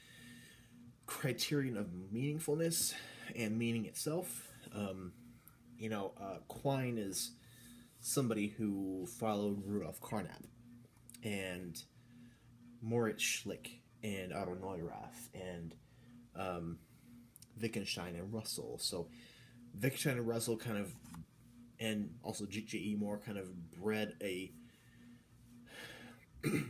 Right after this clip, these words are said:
movement in philosophy called the logical positivist movement, and people like A J Ayer, and so they kind of, um, Rudolf Carnap's article, The Elimination of Metaphysics by Logical Analysis, he does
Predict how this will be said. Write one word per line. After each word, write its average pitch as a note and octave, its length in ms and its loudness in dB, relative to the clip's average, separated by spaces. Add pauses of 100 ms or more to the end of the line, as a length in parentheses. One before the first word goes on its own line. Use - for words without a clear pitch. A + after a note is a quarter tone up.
movement B2+ 340 4
in A2+ 60 2
philosophy G#2+ 400 0
called F2 320 -4 (120)
the F#2+ 80 -4
logical D#2 320 -4
positivist A2 440 -2
movement, F2+ 380 -6 (1700)
and E2+ 280 -2
people D#2+ 180 -6
like D2+ 180 -4
A A2+ 80 4
J F#2+ 340 0
Ayer, F2+ 180 -2
and D#2+ 200 -6
so E2+ 260 -2
they F#2+ 280 0
kind F2+ 200 -4
of, E2 120 -6 (560)
um, D#2 360 -6 (2000)
Rudolf D#3+ 280 6
Carnap's A#2 400 2
article, G#2+ 400 4
The G2+ 160 4
Elimination G#2+ 440 4
of F#2+ 60 -2
Metaphysics G2 440 -2
by F#2+ 120 0
Logical F2+ 420 -2
Analysis, F2+ 520 -4
he F2+ 180 -10
does F2 480 -2